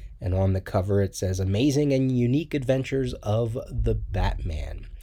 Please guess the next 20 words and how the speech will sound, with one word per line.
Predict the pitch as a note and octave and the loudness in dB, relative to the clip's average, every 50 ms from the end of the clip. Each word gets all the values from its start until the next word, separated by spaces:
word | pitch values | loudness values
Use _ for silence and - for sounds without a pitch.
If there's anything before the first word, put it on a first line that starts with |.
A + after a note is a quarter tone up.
| - - - - - - - | -18 -20 -20 -20 -20 -20 -4
So | - - A#2 | 0 2 8
that's | A#2 D3 F3+ - - | 8 8 8 8 4
the | - F#3+ | 0 0
first | - - D#3+ D3+ - - - - | 4 6 6 6 6 2 -4 2
issue | - E3+ F3 - D#3 C#3 | 4 4 4 4 2 2
that | C3 B2+ A#2 A2 | 4 4 2 2
he | A2+ A#2 G#2 | 2 0 0
appeared. | G2 - - - E2 D#2 D#2+ G2 G#2 - - - - - - - - | 0 -2 -2 -4 -4 -4 -4 -4 -6 -6 -12 -18 -20 -20 -20 2 4
But | B2 A#2 | 4 4
what | B2 C3 D#3 G3 A3 | 8 8 8 8 8
was | A#3+ B3 G3+ E3 | 6 2 2 4
the | E3 F3+ | 4 4
name | E3 D3+ D3+ D3 C3+ C3+ C#3 C#3+ C#3+ C#3+ C#3 - - | 4 6 6 6 6 6 6 6 4 4 2 -2 0
of | - A#2+ B2 A#2 A2 G#2+ | 4 4 4 4 2 2
the | A#2 A2+ | 0 0
story | - - - - - - - B3 D#4 F4 D#4+ D#3+ G#2+ E2+ D2 C2 C2 - - _ _ - - - - - - - - | 0 -2 -6 -8 -8 -4 -2 0 2 4 6 6 6 4 2 -2 -8 -14 -16 _ _ -20 -20 -20 -20 -20 -20 -4 0
inside | D3 D#3 E3+ F#3 F3 D#3+ D3+ - - - - C#4 - - D#2 C2+ - C#2 - - - - - _ _ - - | 2 4 4 4 2 0 -2 -2 -2 0 0 0 0 -2 -2 -6 -8 -10 -12 -14 -16 -20 -20 _ _ -20 -4
his | - G#2+ F2+ - - | 0 0 0 0 0
first | - F#2 D#2 - - | -4 -4 -4 -4 -6
appearance? | E2+ - - - - B1 - - - - - - | -10 -10 -8 -10 -10 -10 -14 -16 -16 -16 -16 -16